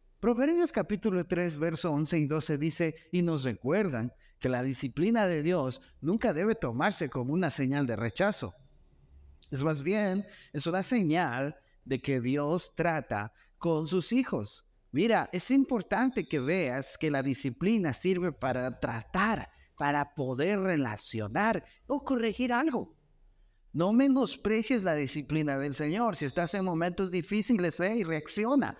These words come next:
sacude la tierra que hay en ti. La disciplina es su amorosa herramienta de corrección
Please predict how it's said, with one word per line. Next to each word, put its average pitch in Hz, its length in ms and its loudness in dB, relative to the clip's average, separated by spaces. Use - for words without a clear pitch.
sacude 220 600 0
la 139 120 -2
tierra 127 340 -2
que 127 100 -4
hay 110 160 0
en 165 140 -2
ti. 269 420 0
La 101 80 -6
disciplina 135 760 0
es 185 760 -2
su 220 300 0
amorosa 190 920 0
herramienta 196 840 0
de 175 120 -2
corrección 143 640 -2